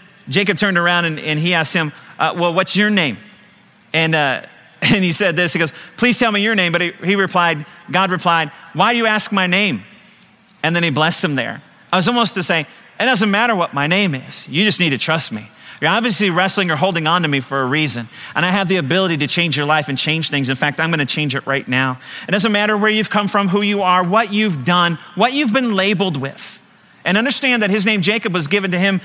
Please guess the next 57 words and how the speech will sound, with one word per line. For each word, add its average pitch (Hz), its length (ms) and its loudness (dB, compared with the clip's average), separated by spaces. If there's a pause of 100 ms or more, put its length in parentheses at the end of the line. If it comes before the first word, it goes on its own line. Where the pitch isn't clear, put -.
(140)
when 196 140 2
he 196 80 2
was 175 120 0
small, 185 380 2 (140)
and 185 120 2
they 202 140 2
end 214 80 2
up 156 140 0
living 196 400 2
into 196 300 0
his 127 200 -2
name. 170 320 2 (220)
It - 20 -2
doesn't 233 220 2
matter 262 240 2
what 226 100 4
other 240 220 2
people 226 320 -2
had. 185 180 0
He 196 180 0
didn't 302 140 -2
have 247 220 0
any 247 160 -2 (140)
part 220 200 -2
of 240 60 -2
that. 151 160 2
It - 20 -6
didn't 226 160 -2
matter 233 180 2
what 208 120 2
other 202 100 0
people 180 260 -4
labeled 185 280 -2
you. 139 160 -4 (560)
He 135 60 -6
said 170 180 0
this, 175 160 0
he 160 40 -4
goes, 151 260 -2 (440)
he 156 80 -4
goes, 143 140 -2
"I 170 60 2
can 156 120 -2
change 147 300 0
everything 120 300 -2
right 113 180 -2
now 120 120 0
in 110 60 0
this 107 160 -4
moment. 107 320 -4 (220)
This - 160 0
encounter 170 400 0
with 170 160 -4
me, 175 260 -2 (240)
everything 143 320 0
can 123 140 -4
change." 117 520 -8